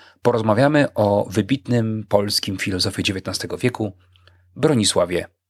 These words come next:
Trentowskim. Będzie mowa o myślini, bożycy, chowannie, rozłodze, ale także, uwaga,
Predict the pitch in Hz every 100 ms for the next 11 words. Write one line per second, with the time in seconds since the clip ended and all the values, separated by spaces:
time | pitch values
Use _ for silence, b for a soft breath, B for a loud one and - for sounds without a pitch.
0 | _ - 92 - 82 - - - - _
1 | _ _ _ _ _ _ _ _ _ 107
2 | 113 110 110 104 - 98 90 - _ _
3 | _ 117 139 - 95 87 117 170 - -
4 | 107 104 95 - - - - _ - 117
5 | 107 113 98 92 82 87 _ - 95 98
6 | 90 - - - 190 - _ _ _ _
7 | - 214 95 92 117 117 _ _ _ -
8 | 85 82 98 123